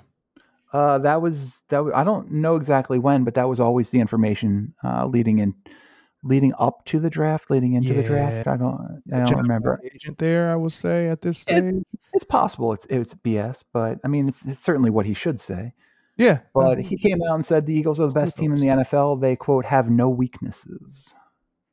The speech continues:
Speaker 2: <laughs> I mean, on the field.
Speaker 1: No.
Speaker 2: Sorry. <laughs>
Speaker 1: You're right. The the in, the in-stadium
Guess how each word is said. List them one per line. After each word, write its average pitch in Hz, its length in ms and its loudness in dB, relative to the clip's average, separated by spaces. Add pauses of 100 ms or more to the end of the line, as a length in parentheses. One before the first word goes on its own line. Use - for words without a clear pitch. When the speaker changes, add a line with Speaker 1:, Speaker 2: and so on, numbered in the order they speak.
(120)
Speaker 2:
<laughs> - 500 -20
I 202 340 -2
mean, 135 260 -2 (800)
on 170 160 4
the 127 80 -2
field. 147 540 -2 (1800)
Speaker 1:
No. 92 480 -6 (800)
Speaker 2:
Sorry. - 540 -2 (640)
<laughs> - 640 -14
Speaker 1:
You're 131 180 4
right. 113 360 -2
The 147 340 0 (800)
the 147 240 -2
in, 175 380 0
the 175 140 2
in-stadium 143 760 4